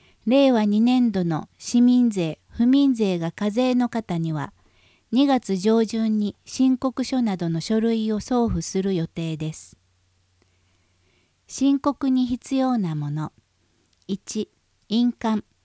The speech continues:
認め印か。二、本人確認書類。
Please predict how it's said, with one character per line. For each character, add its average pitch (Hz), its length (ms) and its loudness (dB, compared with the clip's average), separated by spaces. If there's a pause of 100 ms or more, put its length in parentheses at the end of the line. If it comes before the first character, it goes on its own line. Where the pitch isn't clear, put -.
(240)
認 240 320 0
め 269 180 2
印 160 360 -4
か。 165 260 -12 (840)
二、 202 260 -2 (580)
本 277 320 2
人 180 240 -2
確 196 320 -2
認 233 300 2
書 208 240 -2
類。 147 200 -4